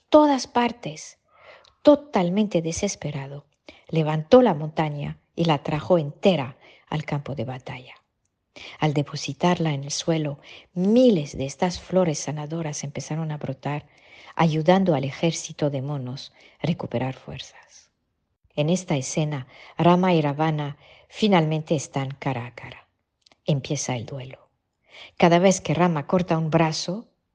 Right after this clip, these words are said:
a Ravana, acuérdense que tiene veinte brazos, al igual que diez cabezas, así que cada vez que Rama corta un brazo a Ravana, uno nuevo empieza a crecer. El secreto es que mientras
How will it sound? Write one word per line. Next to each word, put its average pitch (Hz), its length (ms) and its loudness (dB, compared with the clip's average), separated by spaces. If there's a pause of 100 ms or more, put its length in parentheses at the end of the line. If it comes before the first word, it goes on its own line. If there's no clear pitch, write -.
(320)
a 156 120 2
Ravana, 165 640 -2 (260)
acuérdense 143 640 -4
que - 140 -10
tiene - 240 -10
veinte 139 320 -8
brazos, 190 580 0
al 127 140 -6
igual 95 320 -6
que - 100 -10
diez 85 240 -10
cabezas, 180 680 -4 (300)
así 202 240 2
que - 180 -2
cada 214 260 4
vez 131 240 -4
que 143 160 -4
Rama 147 380 -4
corta 170 320 -6
un 143 120 -6
brazo 165 360 -2
a 139 60 -6
Ravana, 147 560 -6 (1160)
uno 214 460 2 (160)
nuevo 170 500 0
empieza 139 440 -6
a 123 80 -12
crecer. - 460 -16 (1040)
El 160 140 4
secreto - 880 2 (760)
es 165 160 0
que 175 140 0
mientras 196 520 0